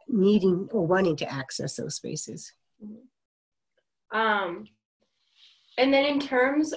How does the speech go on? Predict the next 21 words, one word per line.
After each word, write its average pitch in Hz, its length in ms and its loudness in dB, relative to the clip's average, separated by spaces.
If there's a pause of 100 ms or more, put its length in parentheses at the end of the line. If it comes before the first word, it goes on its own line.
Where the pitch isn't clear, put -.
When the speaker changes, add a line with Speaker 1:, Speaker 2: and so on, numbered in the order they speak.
Speaker 2:
I 254 140 6
guess 277 160 4
this 320 160 -2
is 285 140 2
a 254 80 6
connected 240 520 -2
question, 262 580 -2
but, 226 220 2
um, 185 440 0 (680)
not 294 260 4
necessarily 320 560 6
with 269 220 -2
being 240 280 -2
a 208 120 2
leader 208 240 2
in 277 140 4
your 320 120 0
church, 339 320 -2
but 262 120 2
just, 240 320 0
uh, 202 560 0